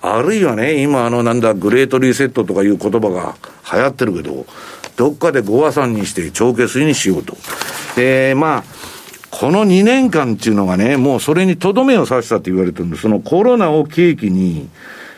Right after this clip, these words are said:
えー、コロナのヒステリーでですね、えー、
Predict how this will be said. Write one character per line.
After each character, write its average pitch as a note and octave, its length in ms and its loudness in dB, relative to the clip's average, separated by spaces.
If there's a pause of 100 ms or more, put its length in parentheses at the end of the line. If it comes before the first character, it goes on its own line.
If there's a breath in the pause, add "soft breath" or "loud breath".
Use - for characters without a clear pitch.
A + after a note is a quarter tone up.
(140 loud breath)
え A2+ 280 2
ー、 A2+ 60 -2
コ D#3+ 160 0
ロ G#3+ 140 2
ナ F3+ 140 2
の A#2 100 -2
ヒ C#3 220 0
ス - 100 -6
テ E3 140 2
リ E3 160 2
ー - 20 2
で D3+ 140 2
で A2 100 2
す C#2+ 80 -10
ね、 C2 320 -12 (580 loud breath)
え - 60 0
ー、 - 20 0